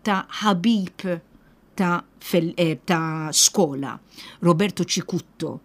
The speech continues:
Roberto Cicutto illi huwa ukoll il-direttur delegat ta' Istituto Luce u Cinecittà. U ġitu l-idea, għalli l-Scola, illi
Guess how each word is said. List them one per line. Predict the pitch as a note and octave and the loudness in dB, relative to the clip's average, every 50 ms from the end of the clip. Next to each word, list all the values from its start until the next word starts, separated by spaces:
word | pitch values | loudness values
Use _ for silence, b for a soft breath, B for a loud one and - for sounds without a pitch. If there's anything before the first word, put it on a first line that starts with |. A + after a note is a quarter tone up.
| _ | _
Roberto | - E3 D#3+ D#3+ G#3 B3 G#3+ - F#3+ | -8 -6 -4 -2 -2 -2 -2 -2 -2
Cicutto | F3+ - - E4 - - F#3+ - - _ - F#3+ F3+ F#3 - - _ | -2 0 -2 -2 -2 -4 -4 -4 -6 _ -2 0 2 2 0 -2 _
illi | - G#3+ G3 F3+ F3+ F3+ F3 F3+ F#3 F3+ F3 E3+ E3+ E3+ F3+ - - _ | 0 0 2 2 0 0 0 2 2 4 4 2 2 2 0 0 -2 _
huwa | - G#3+ G3 F3 F3 F3 D#3+ - | -2 -2 0 0 0 0 0 0
ukoll | - C#4+ - - - F#3 F3+ F3 E3+ E3+ F3 F3 - - _ | -2 -2 -2 -2 -2 0 4 4 4 6 4 4 2 0 _
il-direttur | - F#3 F#3 F3 F3 E3+ E3+ E3+ E3 E3 D#3+ - - - - - - F3+ E3+ A#3+ A#3+ C#4 A3 - _ _ - G#3 F#3 E3+ F3 F3+ F3 F3+ E3 E3+ - _ _ | 0 2 4 4 4 4 2 0 0 -2 -2 -4 -10 -20 -18 -10 -2 2 2 4 4 2 0 -4 _ _ -2 -2 0 0 0 0 2 0 0 -2 -4 _ _
delegat | - D3+ F#3+ G#3 A3 C4+ C4 F#3 D#3 D3+ D3 C#3+ D3 - - - E3+ D3 B B B B _ | -4 0 0 2 2 2 2 0 -2 -4 -4 -4 -6 -8 -6 -6 -6 -6 B B B B _
ta' | - E3+ - | -4 -2 0
Istituto | G3 - - - G#3 - - A#3 G3+ - - D#4 C#4 | 2 0 2 2 0 -2 0 -2 -4 -2 0 0 0
Luce | G3 E3 D#3 C#3+ - - - D#3+ D3+ - | 2 0 -2 -4 -6 -4 -4 -4 -4 -2
u | - F#3 - | -2 -4 -2
Cinecittà. | - - E3+ D3+ D3 D#3 D#3+ - - - C#3 - - _ - A#2+ B2 - - | -2 -2 -2 0 0 -2 -2 -2 -4 -6 -8 -10 -10 _ -10 -8 -8 -8 -4
U | - B3+ | -4 -2
ġitu | A#3+ - - - - C4 | -2 -2 -6 -6 -4 -2
l-idea, | G#3 F#3+ E3+ C#3 C#3 - A#2+ B2+ A#2 F3 - _ _ _ | -2 -2 -2 -4 -6 -8 -8 -8 -8 -10 -12 _ _ _
għalli | - F#4 G4 E4 C#4 A#3+ A3 | -6 -4 -2 0 0 0 0
l-Scola, | F#3+ F#3 - - - - E3 C#3+ C3+ C#3 D3 F3 G#3 B B B B B | 2 2 2 2 0 0 -6 -8 -6 -4 -4 -4 -4 B B B B B
illi | E4 E4+ E4 F#4 F#4 F#4 | 4 4 6 4 4 4